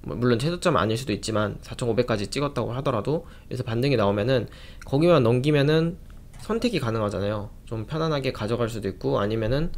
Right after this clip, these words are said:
물론 안 편할 수도 있지만 여기서 횡보만 해주더라도, 다시 올라가가지고 여기서 횡보만 해주더라도 좀 다시 생각해 볼 수 있는 시간을 가질 수가 있잖아요. 그리고,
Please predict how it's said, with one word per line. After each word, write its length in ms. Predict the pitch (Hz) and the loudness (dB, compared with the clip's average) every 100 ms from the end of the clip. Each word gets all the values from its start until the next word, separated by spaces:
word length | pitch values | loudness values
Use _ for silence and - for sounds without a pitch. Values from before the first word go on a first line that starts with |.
| - - - - - - - - | -8 -14 -16 -16 -16 -16 -16 -14
물론 280 | - 117 120 | -4 4 4
안 100 | 110 | 4
편할 220 | 143 143 | 2 0
수도 160 | 139 110 | 0 -2
있지만 400 | - 104 117 98 | -2 0 2 2
여기서 260 | 107 127 131 | 2 2 2
횡보만 420 | 202 214 214 165 | 2 4 4 4
해주더라도, 720 | 180 185 143 117 135 110 101 - | 4 4 4 4 2 0 -2 -6
다시 200 | 110 107 | -4 -2
올라가가지고 640 | 110 117 113 110 104 113 | 2 2 2 -2 -2 0
여기서 180 | 104 107 | -2 -2
횡보만 380 | 135 156 143 135 | -6 -4 -2 -2
해주더라도 580 | 147 127 104 131 147 - - - - - - - - | -2 -2 -2 -4 -6 -8 -14 -16 -16 -16 -16 -16 -10
좀 140 | 123 | -8
다시 220 | 117 113 117 | -4 -4 -2
생각해 340 | 175 196 190 | -2 -2 -4
볼 80 | 165 | -4
수 100 | 123 | -2
있는 140 | 107 | -2
시간을 800 | 117 127 104 - - - - 120 | -2 -2 -2 -4 -12 -14 -8 -6
가질 220 | 107 120 | -2 -2
수가 180 | 117 80 | -2 -4
있잖아요. 360 | 82 87 107 151 - - - - - - - - - - - - - - - - - - | -4 -4 -4 -6 -10 -18 -18 -18 -18 -18 -16 -16 -18 -20 -20 -20 -18 -18 -18 -18 -18 -4
그리고, 880 | 147 156 165 185 185 185 202 254 | 2 4 6 6 6 2 -2 -10